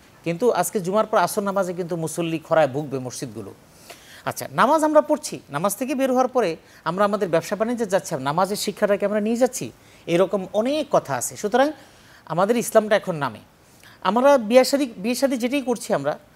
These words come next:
আমরা অনেকেই আবেগতাড়িত হয়ে আমরা মসজিদে বিয়ে করছি, এই জন্য যে মসজিদে বিয়ে করা সুন্নাহ, কিন্তু মসজিদে বিয়ে করার পরে এরপর অন্যান্য অনুষ্ঠানগুলো সেখানে ডিজে পার্টি দিয়েই করছি, তাহলে আমরা আসলে ইসলাম বুঝতে পারিনি।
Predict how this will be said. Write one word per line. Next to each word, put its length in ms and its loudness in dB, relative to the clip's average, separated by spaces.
আমরা 280 2
অনেকেই 400 0
আবেগতাড়িত 600 0
হয়ে 160 2
আমরা 240 4
মসজিদে 380 0
বিয়ে 200 2
করছি, 400 -6
এই 80 -4
জন্য 320 -2
যে 80 -4
মসজিদে 360 -4
বিয়ে 160 0
করা 200 -2
সুন্নাহ, 320 -4
কিন্তু 200 -2
মসজিদে 400 2
বিয়ে 180 2
করার 260 4
পরে 180 -2
এরপর 380 2
অন্যান্য 420 2
অনুষ্ঠানগুলো 560 0
সেখানে 340 -4
ডিজে 220 2
পার্টি 240 0
দিয়েই 220 -4
করছি, 380 -8
তাহলে 220 4
আমরা 200 4
আসলে 220 -2
ইসলাম 220 0
বুঝতে 260 -6
পারিনি। 280 -8